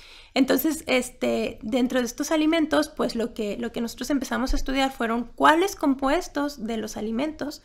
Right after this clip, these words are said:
ya que no son las proteínas ni las vitaminas, eh, son los que permiten tener estas, estas funciones,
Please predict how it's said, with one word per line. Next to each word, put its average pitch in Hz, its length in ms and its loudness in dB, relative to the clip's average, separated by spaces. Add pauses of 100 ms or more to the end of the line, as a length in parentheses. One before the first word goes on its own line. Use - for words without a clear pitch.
(160)
ya - 240 -10
que - 80 -4
no 247 140 2
son 240 160 -4
las 247 100 -4
proteínas 220 800 -4
ni 196 160 -4
las - 420 -14
vitaminas, 214 720 -4 (540)
eh, 254 220 -4
son 254 220 2
los 277 160 2
que 285 140 -2
permiten 254 560 0
tener 233 300 -2
estas, 240 420 -6
estas 247 320 -8
funciones, 220 800 -4